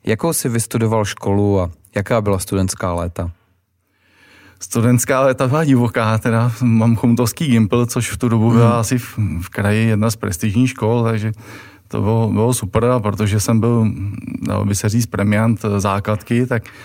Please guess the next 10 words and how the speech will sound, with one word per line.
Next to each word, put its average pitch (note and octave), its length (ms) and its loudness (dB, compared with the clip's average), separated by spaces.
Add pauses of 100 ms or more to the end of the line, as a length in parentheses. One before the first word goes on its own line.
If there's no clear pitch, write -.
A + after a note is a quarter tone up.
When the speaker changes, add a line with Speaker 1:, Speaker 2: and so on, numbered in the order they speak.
(160)
Speaker 2:
jsem G#2+ 200 0
se A2+ 140 0
na, G#2+ 200 2
na A2 160 2
Gimpl G#2+ 280 2
dostal G#2 280 2
poměrně G#2+ 500 4
snadno A2 520 0
a, A#2 40 2
Speaker 1:
Mhm. A#2 240 4